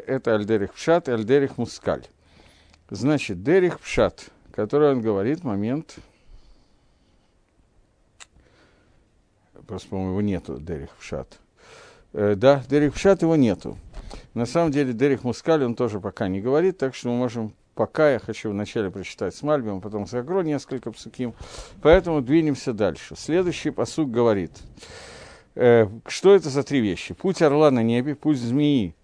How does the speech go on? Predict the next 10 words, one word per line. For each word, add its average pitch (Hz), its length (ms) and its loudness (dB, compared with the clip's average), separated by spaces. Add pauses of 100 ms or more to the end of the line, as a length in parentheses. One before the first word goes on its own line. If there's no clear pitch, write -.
на 107 160 -2
скале, 117 440 0
путь 147 260 -6
корабля 131 500 4
среди 113 360 -4
моря 131 360 0 (140)
и 117 140 -4 (200)
путь 175 340 -6
ж-, 95 240 -6
мужчины 160 640 -2